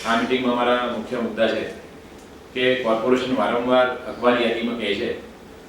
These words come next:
કે અમે લોકો સ્ટ્રીટ વેન્ડર પોલિસીનો અમલ કરી રહ્યા છે. આ તદ્દન ખોટી વાત છે. સ્ટ્રીટ વેન્ડર પોલિસીનો જ્યારે અમલ કરવું હોય, જે એક આઠ બે હજાર ઓગણીસથી અમલમાં આવ્યો,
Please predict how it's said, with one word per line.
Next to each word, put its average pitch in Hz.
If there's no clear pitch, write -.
કે 120
અમે 123
લોકો 127
સ્ટ્રીટ 131
વેન્ડર 131
પોલિસીનો 117
અમલ 107
કરી 101
રહ્યા 90
છે. -
આ 156
તદ્દન 113
ખોટી 110
વાત 123
છે. 135
સ્ટ્રીટ 123
વેન્ડર 131
પોલિસીનો 127
જ્યારે 123
અમલ 123
કરવું 127
હોય, -
જે 123
એક 135
આઠ 127
બે 123
હજાર 120
ઓગણીસથી 120
અમલમાં 110
આવ્યો, 113